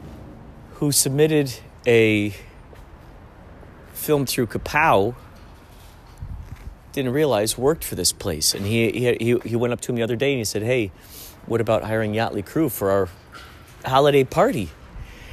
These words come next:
And they said, "How the heck did you know that we hired Yachtly Crew?" And he said, "I didn't." They said, "Well, we hired those guys." And he goes, "Oh my gosh, my friend is in that band." So I ended up finding out about that. How crazy is that? So we're playing that party today out there in Marina Del Rey.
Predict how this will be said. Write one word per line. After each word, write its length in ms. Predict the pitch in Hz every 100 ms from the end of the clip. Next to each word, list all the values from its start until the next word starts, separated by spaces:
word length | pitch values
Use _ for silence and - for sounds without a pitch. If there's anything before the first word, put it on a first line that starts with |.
| -
And 120 | 117
they 80 | 143
said, 200 | 143 165
"How 180 | 147 180
the 80 | 202
heck 180 | 220 -
did 180 | 185
you 120 | 254 285
know 160 | 190
that 120 | 131
we 140 | 104 120
hired 260 | 110 104
Yachtly 360 | 101 101 - 98
Crew?" 240 | - 87 80 - - - -
And 40 |
he 60 | 127
said, 180 | 147 175
"I 100 | 175
didn't." 420 | 214 302 185 - - - - - - -
They 100 | 135
said, 140 | -
"Well, 100 | 160
we 200 | 147 180
hired 300 | 196 220 269
those 220 | 196 139
guys." 300 | - 113 92
And 80 | 107
he 60 | 117
goes, 160 | 123
"Oh 120 | 202 247
my 160 | 190
gosh, 320 | 151 247 208
my 100 | 143
friend 220 | 139 254 240
is 100 | 160
in 80 |
that 180 | 127 107
band." 320 | 110 95 80 - - - - - - - -
So 140 | - 135
I 40 |
ended 140 | 139 147
up 120 | -
finding 300 | 165 165 190
out 160 | 220
about 320 | 262 165 110 -
that. 340 | 90 80 -
How 160 | - 147
crazy 520 | - - 320 330 -
is 140 | 101 -
that? 260 | 90 76 - - - - -
So 140 | 139
we're 100 | 170
playing 280 | - 156 156
that 180 | 170 165
party 260 | 190 226
today 280 | 180 117 101
out 140 | 107
there 100 | 143
in 60 | 156
Marina 280 | 151 160 156
Del 240 | 151 156
Rey. 300 | 165 175 104